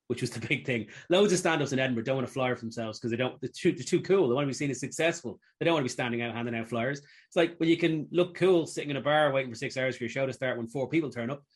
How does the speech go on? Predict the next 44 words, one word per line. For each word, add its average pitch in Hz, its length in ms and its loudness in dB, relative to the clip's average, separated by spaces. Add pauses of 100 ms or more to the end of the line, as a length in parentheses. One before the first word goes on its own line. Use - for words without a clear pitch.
(180)
or 131 80 0
you 131 80 4
can 123 80 -2
stand 165 260 2
outside 156 340 4
for 131 60 -2
a 123 40 -8
couple 123 180 -2
of 120 60 -6
hours 135 340 -2 (240)
and 127 120 -2
actually 143 580 -2
be 147 100 2
the 143 80 4
bloke 143 200 2
who 139 60 -2
walks 143 240 2
on 135 100 -4
stage 139 320 -4
when 123 100 -4
there's 127 100 -4
people 131 280 -2
in 127 80 -2
the 123 100 0
audience. 113 440 -6 (520)
Um, 131 400 2 (220)
so 156 160 2
I 165 100 6
got 147 120 4
over 143 280 4
it, - 60 -6
and 127 160 -8 (220)
I'd 127 160 -2
rather 143 200 4
be 131 80 2
the 123 80 0
second 123 300 0
guy. 113 200 -4 (400)
And 135 160 0
then 135 120 2
I, 131 220 0 (300)
I 135 100 -2
started 135 340 0
flyering 135 600 0